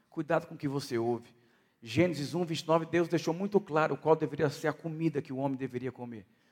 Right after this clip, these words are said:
Fruto que tivesse semente. Sabe o que significa fruto que tem semente?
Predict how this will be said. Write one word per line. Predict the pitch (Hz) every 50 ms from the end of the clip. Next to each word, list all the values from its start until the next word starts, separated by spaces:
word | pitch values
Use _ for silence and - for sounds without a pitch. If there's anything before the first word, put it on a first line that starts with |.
| _ _ _
Fruto | _ - - 147 165 196 208 202 220 233 233 - - -
que | - 147
tivesse | 139 - 123 - 120 120 104
semente. | - - 131 120 117 104 95 - - _ _ _
Sabe | _ - - -
o |
que | - -
significa | 185 175 - 190 190 - 170
fruto | - - - 180 220 220 - - 131
que | - - 135
tem | - 147 151 143
semente? | 143 - 127 127 143 156 156 135 - - -